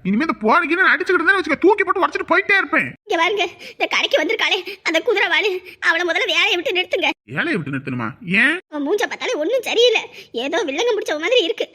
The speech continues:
Speaker 2: அவளை முதல்ல வேலையை விட்டு நிறுத்துங்க.
Speaker 1: பாரு, வேலைக்கு யாரை வைக்கணும், யாரை வைக்க கூடாதுன்னு எனக்கு தெரியும். நீ ஒண்ணும் எனக்கு அறிவுரை சொல்ல தேவையில்லை, சரியா? அது படிச்ச படிப்பு என்ன? நீ அது கால் தூசிக்கு சமமாவியா? ஆ?
Speaker 2: என்ன?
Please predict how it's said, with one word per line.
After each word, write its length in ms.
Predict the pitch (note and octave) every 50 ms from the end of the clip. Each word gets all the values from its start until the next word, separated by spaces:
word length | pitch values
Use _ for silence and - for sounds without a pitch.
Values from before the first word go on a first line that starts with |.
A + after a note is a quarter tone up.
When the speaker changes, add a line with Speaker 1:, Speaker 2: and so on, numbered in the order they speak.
| - _
Speaker 2:
அவளை 200 | - - A#3+ C#4
முதல்ல 240 | E4 C#4+ E4 A#4+ A4 D#4+
வேலையை 200 | B3+ F#4+ C#5 B4
விட்டு 180 | E4 A#4 C5+ G#4
நிறுத்துங்க. 300 | D#4 - - G#4 F4 D4 C#4+ - - _ _ _
Speaker 1:
பாரு, 240 | C4+ C4 B3 A3 E3 C3+ C3
வேலைக்கு 420 | D#3+ G3+ G#3 A3 B3 C4 - A#3+ A3+
யாரை 260 | G3+ G#3+ A#3 B3 A#3+
வைக்கணும், 400 | A3 G#3+ - A3+ A3 B3 C#4+ C4
யாரை 160 | G#3 A3+ B3+ B3+
வைக்க 180 | A3 - -
கூடாதுன்னு 360 | B3+ C#4 A#3+ A#3 C4 C#4+ C4 B3
எனக்கு 160 | C4 C4 A#3+
தெரியும். 340 | - C#4+ B3 A#3+ A3 D#3 - - - _ _
நீ 120 | - G#3 A#3+ C#4
ஒண்ணும் 260 | C#4+ C#4 C4+ D4 D4+
எனக்கு 180 | C#4+ C4+ C4+ A#3+
அறிவுரை 220 | C4+ C#4+ C#4+ C4
சொல்ல 160 | A#3 C4 A#3+
தேவையில்லை, 420 | A3 B3 A3+ A3+ A3 G3+ D#3+ B2+ G#2 - - - -
சரியா? 340 | - A#3 B3 B3+ A#3+ A#3+ C4+ D4 C#4+ C#4 - - - - _
அது 220 | - A3 A3 A3+ G3+ -
படிச்ச 260 | G#3+ A#3 D4 - D#4+ A#3
படிப்பு 340 | - A3+ B3 D4 D4 - D4
என்ன? 180 | B3+ A3 A3+ C#4 D#4+ F4 F4 - - _ -
நீ 140 | G3 A#3 B3+ B3+
அது 180 | A#3+ A3+ A#3+ A#3
கால் 300 | B3+ B3+ C#4+ E4 C4 A#3+
தூசிக்கு 360 | D#4 F4+ F4 E4+ D4+ C#4 C#4+
சமமாவியா? 500 | A#3+ B3 A#3+ B3 A#3 A3 G#3 A#3+ C4+ E4+ E4+ F#3 D#3 - - - _ _ -
ஆ? 100 | F3+ D4+ G4+ A#4+ - - _ _ _ _ _ -
Speaker 2:
என்ன? 240 | F#4 D4 D#4+ F#4+